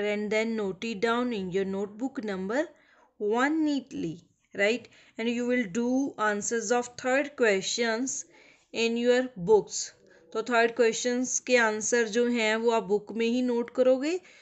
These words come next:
और फर्स्ट क्वेश्चन में जो फोर क्व-, फोर क्वेश्चंस हैं उसको आप अपनी नोटबुक नंबर वन में नोट करोगे। क्लियर?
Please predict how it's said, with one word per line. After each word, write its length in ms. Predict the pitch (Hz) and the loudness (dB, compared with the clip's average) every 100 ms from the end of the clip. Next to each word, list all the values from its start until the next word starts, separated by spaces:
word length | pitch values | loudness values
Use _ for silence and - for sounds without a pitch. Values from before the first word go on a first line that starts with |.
| - - | -18 -2
और 120 | 226 | -2
फर्स्ट 500 | 240 254 254 285 - | 0 2 4 4 2
क्वेश्चन 680 | 254 220 208 240 240 240 247 - - - - | 4 2 2 0 0 -2 -8 -16 -20 -18 -6
में 80 | 220 | 2
जो 120 | 240 | 2
फोर 340 | 233 233 226 226 | 4 4 4 2
क्व-, 240 | 247 - - _ _ - - | -6 -6 -20 _ _ -18 -2
फोर 260 | 220 240 247 254 | 6 6 6 4
क्वेश्चंस 640 | 226 208 - 240 240 247 | 2 2 -2 -2 -2 -4
हैं 440 | 247 220 220 262 - - - - | -2 0 0 -2 -6 -20 -20 -8
उसको 260 | 220 - 233 | -8 2 4
आप 180 | 220 - | 4 0
अपनी 180 | 233 240 | -6 -2
नोटबुक 480 | 220 202 180 202 | 0 0 -2 -4
नंबर 280 | 220 220 226 | -6 -4 -2
वन 240 | 233 208 196 | 0 0 0
में 200 | 233 302 | 0 0
नोट 280 | 262 190 | 0 -2
करोगे। 400 | - 185 170 160 160 - - _ - | -4 -8 -6 -8 -10 -16 -20 _ -8
क्लियर? 340 | 214 233 320 | -2 2 2